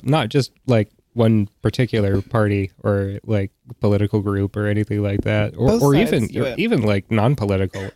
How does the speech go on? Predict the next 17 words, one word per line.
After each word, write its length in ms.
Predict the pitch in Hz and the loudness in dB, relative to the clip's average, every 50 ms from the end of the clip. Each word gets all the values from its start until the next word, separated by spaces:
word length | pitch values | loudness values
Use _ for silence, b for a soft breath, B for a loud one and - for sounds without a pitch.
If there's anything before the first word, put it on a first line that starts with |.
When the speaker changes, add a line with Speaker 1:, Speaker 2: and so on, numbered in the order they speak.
| _ - | _ -4
Speaker 1:
like, 220 | 127 113 107 - - | -4 -4 -4 -4 -6
every, 240 | - 127 175 196 - - - - | -4 -4 -4 -4 -4 -10 -10 -8
like, 160 | - 101 - - - - _ _ - - - - | -8 -8 -6 -8 -10 -12 _ _ -20 -18 -10 -6
Speaker 2:
Every 320 | 220 240 220 262 262 240 - | -6 -4 -2 -2 -2 -2 -2
outlet 420 | - 156 165 156 160 156 143 131 | -2 -2 0 0 0 -2 -2 -4
Speaker 1:
it's 40 | 139 | -6
Speaker 2:
of 60 | 139 | -8
society 440 | - - 151 - 151 147 143 143 135 | -8 -14 -14 -12 -10 -10 -10 -10 -6
is 40 | 147 | -4
Speaker 1:
all 220 | 123 139 143 147 | 0 2 2 4
Speaker 2:
doing 120 | 135 135 127 | 4 4 4
Speaker 1:
over 100 | 117 120 | 2 0
the 60 | 107 | 0
Speaker 2:
it. 40 | 101 | 0
Speaker 1:
place, 380 | 110 107 104 104 101 - - _ _ - | 0 0 0 -2 -4 -6 -12 _ _ -6
you 140 | 131 131 | -2 0
know? 200 | 117 101 101 107 | 0 0 0 -2